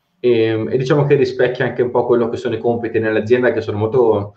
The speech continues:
diciamo, variegati in un'azienda agricola, eh, diciamo dalla parte operativa alla parte amministrativa a-, alle parti più tecniche. Quindi ecco, diciamo che insieme ci siamo suddivisi i compiti,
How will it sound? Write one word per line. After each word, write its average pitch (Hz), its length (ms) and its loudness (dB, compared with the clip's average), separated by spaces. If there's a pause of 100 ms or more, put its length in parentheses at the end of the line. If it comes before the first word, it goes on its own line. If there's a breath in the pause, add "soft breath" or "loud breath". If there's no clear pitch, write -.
(240 soft breath)
diciamo, 101 280 -6
variegati 104 540 2
in 101 60 -6
un'azienda 98 340 -6
agricola, 98 580 0 (220 loud breath)
eh, 110 200 0
diciamo 101 220 -2
dalla 98 180 2
parte 98 220 0
operativa 104 540 0
alla 95 140 2
parte 101 240 -2
amministrativa 104 1080 -2 (360 soft breath)
a-, 110 200 -2
alle 110 200 2
parti 107 260 0
più 101 120 -4
tecniche. 110 920 0
Quindi 117 220 -4
ecco, 110 180 0
diciamo 117 400 0
che 107 160 -4
insieme 113 760 2
ci 107 120 -10
siamo 104 220 -6
suddivisi 110 440 -6
i 101 40 -4
compiti, 117 720 -2